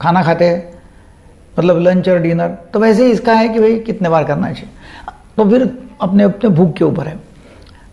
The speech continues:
स्त्री के लिए क्या है, स्त्री के लिए multiple orgasms possible है, मतलब एक ही sexual act में आदमी को एक ही बार हो जाएगा,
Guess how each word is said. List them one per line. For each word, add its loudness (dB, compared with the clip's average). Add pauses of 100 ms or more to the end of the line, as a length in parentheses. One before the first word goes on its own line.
(240)
स्त्री 0
के 0
लिए 4
क्या 4
है, 4
स्त्री 0
के -4
लिए 0
multiple 2
orgasms 2
possible -6
है, -16 (600)
मतलब 0
एक 2
ही 0
sexual 0
act -2
में 0
आदमी 2
को 4
एक 4
ही -2
बार 2
हो 2
जाएगा, -2